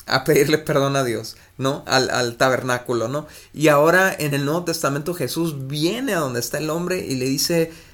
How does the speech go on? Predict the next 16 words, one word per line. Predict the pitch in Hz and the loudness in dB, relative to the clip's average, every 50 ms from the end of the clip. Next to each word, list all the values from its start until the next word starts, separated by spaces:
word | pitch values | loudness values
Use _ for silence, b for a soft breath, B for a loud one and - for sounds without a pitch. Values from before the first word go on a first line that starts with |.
| B - | B -4
"Quiero | - 147 151 170 185 | 0 2 4 4 4
decirte | 180 - 170 151 - 185 | 2 0 -2 -4 -4 -6
que | - - | -6 -6
estás | - - 151 151 | -6 -6 -6 -6
perdonado, | - - 160 165 156 151 147 156 - - - 127 | -4 -2 -2 0 0 -2 -2 -2 -2 -2 -4 -4
quiero | - - 156 170 | 0 2 2 4
decirte | 165 147 - 156 151 151 - 170 160 - | 4 2 2 -2 -2 -2 -2 -2 -2 0
que | - 147 131 123 B B B B B | 2 2 2 2 B B B B B
ya | - 151 147 | -4 -2 0
no | 147 175 | 2 2
me | 170 170 165 | 2 4 4
debes | 160 165 165 170 156 | 4 4 4 2 2
nada, | 160 165 185 202 175 135 127 | 0 0 0 0 0 -2 0
quiero | - 160 165 | 0 0 2
decirte | 165 151 - - 151 151 - - 170 175 | 2 2 2 0 0 0 0 -4 -4 -2
que | - 151 139 135 135 135 | 0 2 2 2 0 -2